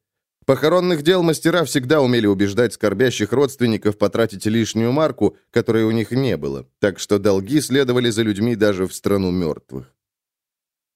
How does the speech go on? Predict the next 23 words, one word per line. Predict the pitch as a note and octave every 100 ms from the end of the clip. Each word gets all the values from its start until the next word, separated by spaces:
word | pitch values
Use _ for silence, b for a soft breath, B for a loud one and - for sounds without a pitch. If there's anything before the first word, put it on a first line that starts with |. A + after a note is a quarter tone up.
| -
Броуд | B2+ F#3+ A3 -
посторонился, | G3 - G3 G3+ G3 G#2+ - E2
пропуская | C#2+ G#2 G#2+ G#2 A#2+ A2
траурную | G2+ G#2+ G2 F#2+ G2+
процессию. | F#2 G2+ - E2+ D#2 - D#2 C#2 _ -
Ему | C3 F#3 G#3+
хотелось | G3 F#3+ G#3 F#3 B2
дать | G2 C3 D#3+ -
им | F#2
что-нибудь. | - F2 D#2 C#2+ B1 - - _ -
Так | C#3+
же, | A2 A#2
как | B2+ A2
люди | B2+ C#3+ B2+
помогали | A#2 G#2+ G#2 A2+
ему, | G#2+ G#2 A#2
когда | G2+ G2+ G2+
он | G2
жил | F#2+ B2+ A#2+
на | A2+
такой | G#2 G#2+ G#2+
же | G#2 C#3
улице, | D3 A2+ - F#2+ E2+